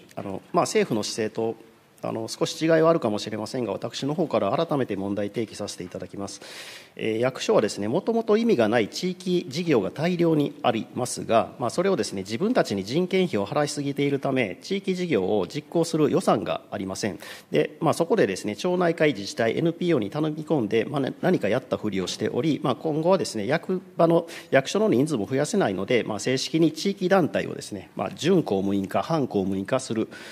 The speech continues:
うー、というものだと認識をしております。まあ、これを、こういった問題を解決するにはですね、そもそも無用な事業をやめれば、あー、いいのではないかと、私は考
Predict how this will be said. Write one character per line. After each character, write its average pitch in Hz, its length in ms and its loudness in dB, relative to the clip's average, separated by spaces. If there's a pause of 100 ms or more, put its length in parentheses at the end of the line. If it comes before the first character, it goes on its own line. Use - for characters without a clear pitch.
(160)
う - 60 -8
ー、 101 260 0
と 123 260 0
い 107 60 -4
う 117 140 0
も 120 100 4
の 95 100 0
だ 127 140 2
と 101 200 2 (100)
認 92 120 -8
識 - 200 -6
を 104 60 -2
し - 80 -6
て 92 60 -6
お 95 60 -4
り 87 80 -6
ま 92 100 -8
す。 90 180 -8 (240)
ま - 100 -2
あ、 - 20 -2
こ - 160 0
れ 214 60 4
を、 214 220 2 (100)
こ 196 140 4
う 214 60 2
い - 20 0
っ 208 40 -10
た - 120 4
問 107 160 2
題 107 120 2
を - 40 0
解 185 160 2
決 - 180 -4
す - 80 -6
る 139 120 -2
に 110 80 0
は - 80 -4
で - 80 -10
す - 100 -14
ね、 92 140 -6
そ - 120 -6
も 208 100 0
そ 104 120 -2
も 92 60 0
無 113 180 2
用 233 160 2
な 110 100 2
事 107 140 -4
業 98 160 2
を 82 80 0
や 117 100 2
め 175 100 4
れ 123 120 4
ば、 85 260 -2
あ 85 400 -4
ー、 - 140 -20 (160)
い 110 140 -4
い - 60 -8
の - 140 -10
で 117 80 0
は 104 80 0
な - 80 -4
い - 60 -4
か - 120 -8
と、 - 280 0 (100)
私 85 420 -6
は 123 80 -4
考 90 160 -8